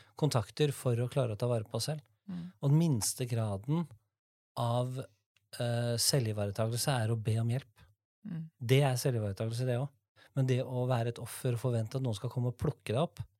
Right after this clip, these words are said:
Speaker 1: det kan du glemme. Det får du aldri til.
Speaker 2: Mm.
Speaker 1: Det funker ikke. Men det å be om hjelp, «Disse tingene klarer jeg ikke selv, kan dere hjelpe meg?» Og gjerne bli bedre så jeg etter hvert kan klare det selv.
Speaker 2: Mm.
Speaker 1: Da er vi godt på vei.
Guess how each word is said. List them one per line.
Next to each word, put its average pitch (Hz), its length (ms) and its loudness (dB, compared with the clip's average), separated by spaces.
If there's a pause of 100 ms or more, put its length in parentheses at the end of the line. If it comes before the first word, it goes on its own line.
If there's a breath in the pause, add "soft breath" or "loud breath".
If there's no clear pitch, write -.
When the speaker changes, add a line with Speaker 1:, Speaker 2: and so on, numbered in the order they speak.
Speaker 1:
det 113 140 -2
kan 113 80 0
du 117 80 0
glemme. 101 380 -4
Det 131 100 -6
får 120 140 2
du 104 60 -2
aldri 101 220 -8
til. - 140 -10 (320)
Speaker 2:
Mm. 165 180 -10 (160)
Speaker 1:
Det 123 140 4
funker 110 240 -4
ikke. 101 200 -12 (500 loud breath)
Men 139 100 4
det 135 80 6
å 127 100 2
be 120 220 4
om 123 100 0
hjelp, 156 240 -2
«Disse 139 280 -2
tingene 117 280 -2
klarer 117 240 -2
jeg 101 60 -8
ikke 113 80 -4
selv, 143 220 -4
kan 120 160 -4
dere 120 180 0
hjelpe - 160 -14
meg?» 139 140 0 (580)
Og 165 100 -2
gjerne 120 560 0
bli 117 140 0
bedre 113 340 2
så 123 120 0 (100)
jeg 117 80 -4
etter - 120 -2
hvert 104 180 0
kan 117 120 -2
klare 113 220 0
det 117 120 -2
selv. 151 180 -2 (280)
Speaker 2:
Mm. 180 200 -8 (100)
Speaker 1:
Da 117 140 2
er - 20 2
vi 120 240 -2
godt 110 220 -6
på 113 80 -6
vei. 107 100 -2